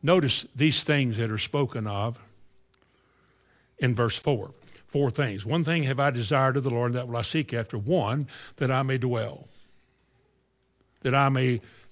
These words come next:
dwell in the house of the Lord. You read something about dwelling in Psalm twenty-three, just a couple of Psalms before this. When he said in verse six, "Surely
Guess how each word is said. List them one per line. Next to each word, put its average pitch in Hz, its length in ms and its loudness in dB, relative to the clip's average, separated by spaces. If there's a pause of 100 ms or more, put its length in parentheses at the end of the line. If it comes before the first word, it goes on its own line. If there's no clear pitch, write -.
(140)
dwell 123 600 6 (180)
in 113 160 -2
the 107 120 -2
house 104 600 0
of 104 120 -8
the 113 60 -4
Lord. 113 360 -4 (920)
You 160 140 2
read 156 220 4
something 143 380 0
about 127 400 2
dwelling 139 500 2
in 127 240 -4
Psalm 131 440 -2
twenty-three, 147 680 -4
just 110 320 -8
a - 40 -8
couple 123 460 -6
of 113 160 -8 (380)
Psalms 131 480 -2
before 165 560 -4
this. - 500 -8 (920)
When 123 140 -2
he 131 120 4
said 139 300 2
in 131 240 -2
verse 131 240 -2
six, 160 260 -2
"Surely 147 580 2